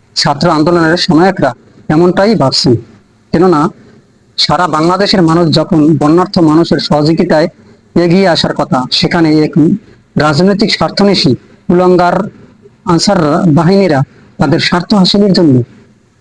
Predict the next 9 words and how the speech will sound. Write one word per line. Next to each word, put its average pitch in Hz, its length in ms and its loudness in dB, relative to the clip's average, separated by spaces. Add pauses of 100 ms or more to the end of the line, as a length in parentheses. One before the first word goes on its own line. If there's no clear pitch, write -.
(360)
বাংলাদেশকে 175 720 0
বিশৃঙ্খলা 214 640 0
করতে 151 320 -2
আন্দোলনে 185 580 2 (120)
নামে। 135 220 2 (400)
এটা 170 360 0 (100)
মানবিক 175 460 2
দৃষ্টিকোণ 185 680 0
থেকে 160 360 0